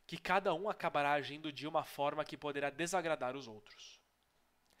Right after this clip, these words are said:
Nossa fé na liberdade não se baseia nos resultados previsíveis em determinadas circunstâncias,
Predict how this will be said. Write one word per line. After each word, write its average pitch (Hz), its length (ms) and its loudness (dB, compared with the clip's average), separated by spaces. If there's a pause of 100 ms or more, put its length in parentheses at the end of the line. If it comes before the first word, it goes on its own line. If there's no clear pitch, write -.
(320)
Nossa 139 320 2
fé 156 220 0
na 156 80 -2
liberdade 135 680 -2 (100)
não 160 180 -6
se 180 140 -4
baseia 165 360 2
nos 170 140 -6
resultados 147 520 -6
previsíveis 151 920 -4 (340)
em 135 120 -10
determinadas 139 680 -2
circunstâncias, - 1000 -12